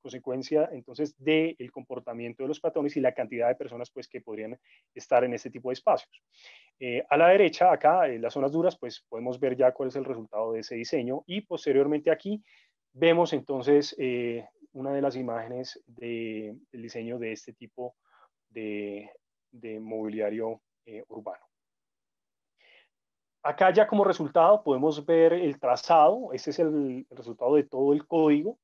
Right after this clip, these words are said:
Em, como lo menciono, si ya hay alguna gente que empiece a cambiar, eh, las características, eh, del código, alguna variable, por ejemplo, como ya lo mencioné antes, hay algún equipamiento que puede agregarse o, o aparece,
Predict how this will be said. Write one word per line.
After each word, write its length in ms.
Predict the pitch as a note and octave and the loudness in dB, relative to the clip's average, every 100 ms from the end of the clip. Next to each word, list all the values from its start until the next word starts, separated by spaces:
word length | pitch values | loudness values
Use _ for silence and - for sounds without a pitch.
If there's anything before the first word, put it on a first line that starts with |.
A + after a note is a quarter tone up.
| _ _ _ | _ _ _
Em, 520 | A#2+ A2+ A2+ G#2+ G#2+ _ _ | -18 -14 -12 -12 -14 _ _
como 140 | B2 | -14
lo 60 | A#2+ | -10
menciono, 480 | A2+ G#2 B2 C3 D3 | -10 -6 -4 -2 -4
si 240 | - B2+ | -6 -4
ya 480 | B2 C3 C#3 C#3+ D#3 | 4 6 6 2 -2
hay 160 | C3+ D3 | -2 -2
alguna 440 | C#3+ D3+ D3+ D3+ | -2 -2 -2 -2
gente 400 | - D#3 C3 C3+ | -4 -8 -6 -14
que 100 | C3 | -16
empiece 480 | A2 A#2+ A#2 D3 C#3 - - _ - | -14 -12 -4 -4 -4 -12 -20 _ -6
a 120 | C3+ | -4
cambiar, 640 | - A#2+ C3+ E3 D#3 C#3+ - | -2 -2 6 8 8 6 0
eh, 80 | A#2+ | -4
las 260 | A#2 A2+ - | 0 0 0
características, 1040 | A#2 A2 A#2+ A#2 - A2+ C#3 C3 B2+ - | -2 -2 -8 -12 -12 -2 4 6 4 0
eh, 680 | B2 A2+ G#2+ G#2+ G#2+ G#2 A2+ _ A2+ A#2 _ _ | -10 -8 -8 -8 -10 -12 -14 _ _ _ _ _
del 180 | A2+ - | -18 -8
código, 520 | C#3+ D#3 C3 C3+ C3+ | 2 4 4 2 0
alguna 320 | A2 B2 B2+ | -2 0 2
variable, 500 | C3+ A2 C3+ D3 C#3+ | 4 4 6 6 6
por 160 | C3 A2+ | 0 -6
ejemplo, 420 | A2+ A2 C#3 C#3 - - _ - | -6 -12 -8 -10 -12 -20 _ -12
como 140 | A#2+ | -6
ya 120 | A2+ | -2
lo 80 | A#2+ | 0
mencioné 360 | C#3 B2+ A2+ C3+ | -2 -4 -4 -2
antes, 400 | E3 B2+ B2 B2 | -2 -4 -8 -6
hay 100 | A#2+ | -6
algún 220 | B2+ C3+ | -4 -6
equipamiento 500 | C#3 C3 A#2+ G#2+ - | -8 -10 -10 -12 -14
que 120 | - | -14
puede 180 | A#2+ B2 | -2 -2
agregarse 520 | A#2 G#2+ C#3 D3+ B2+ | 0 4 4 4 0
o, 100 | A2+ | -2
o 280 | A2 A#2+ A2+ | -2 0 0
aparece, 640 | A2+ A#2 A#2 - C3+ C#3 | 2 -2 -2 0 0 0